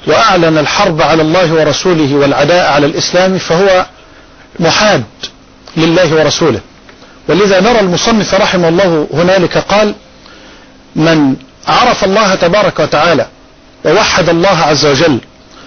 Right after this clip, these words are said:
وأطاع الرسول صلى الله عليه وسلم لا يجوز له موالاة من حاد الله ورسوله ولو كان أقرب قريب،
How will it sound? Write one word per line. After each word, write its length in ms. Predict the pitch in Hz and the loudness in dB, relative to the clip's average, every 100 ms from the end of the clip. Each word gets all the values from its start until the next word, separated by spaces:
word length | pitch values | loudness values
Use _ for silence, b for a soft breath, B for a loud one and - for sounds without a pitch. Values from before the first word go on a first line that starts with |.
| - 156 | -6 -2
وأطاع 460 | 185 - 240 202 | 0 0 0 2
الرسول 440 | 180 180 - 220 - | 0 0 0 0 0
صلى 220 | 190 180 | 0 0
الله 160 | 190 | 2
عليه 220 | 214 185 170 | 2 2 0
وسلم 360 | 214 226 226 - B B B B | 0 0 -2 -6 B B B B
لا 300 | - 190 262 | -2 0 2
يجوز 280 | 220 262 226 | 2 0 0
له 360 | 226 226 220 - 214 | 0 0 0 -2 -2
موالاة 880 | 190 196 190 190 208 247 247 196 185 - | 0 2 2 2 2 0 0 -2 -2 -4
من 300 | 175 180 170 | -2 0 0
حاد 520 | - 233 285 208 185 | 0 0 0 0 -2
الله 680 | 208 196 247 262 214 208 196 | 0 0 0 0 0 2 2
ورسوله 500 | 190 - 269 262 220 | 0 0 0 0 2
ولو 240 | 220 202 | 2 0
كان 220 | - 247 | 0 0
أقرب 720 | 240 - 277 - - 226 214 202 | 0 0 -2 -2 -4 0 0 0
قريب، 500 | - 196 208 196 | 0 0 0 -2